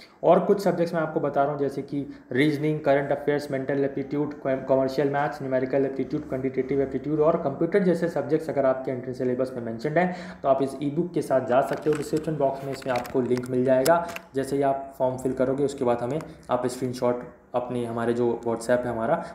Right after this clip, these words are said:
उस पे आप भेज दीजिएगा, then आपको ये ई-बुक provide हो जाएगी। और वही बच्चे इस ई-बुक को लें जिनके यहाँ पे exam में, entrance exam syllabus में ये सारे subjects दिए हुए हैं।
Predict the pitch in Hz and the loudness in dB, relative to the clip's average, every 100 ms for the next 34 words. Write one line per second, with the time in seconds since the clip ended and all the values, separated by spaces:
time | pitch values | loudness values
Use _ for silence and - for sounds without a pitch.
0 | 131 - 127 117 117 113 120 123 156 120 | -12 0 2 2 0 -2 2 2 2 0
1 | 113 127 120 117 113 117 - 120 143 127 | -2 0 0 0 -2 -4 0 2 4 4
2 | 120 175 180 - - 156 196 185 - - | 2 2 0 -4 0 8 8 8 2 -8
3 | - - - 123 160 226 214 196 - 190 | -16 -20 -6 0 2 2 2 2 2 2
4 | 185 170 175 - 165 180 180 147 156 151 | 2 0 0 2 4 4 2 0 0 2
5 | 139 135 180 196 - - 127 117 139 135 | 0 0 0 0 -6 -12 -10 -2 2 2
6 | 139 151 127 131 127 123 131 127 117 117 | 0 -2 -2 -4 -4 0 0 0 0 -2
7 | - 143 123 117 120 - 120 147 - 156 | -2 0 0 2 -2 -2 -4 -4 -6 -6
8 | 120 127 113 107 104 | 2 4 4 0 -6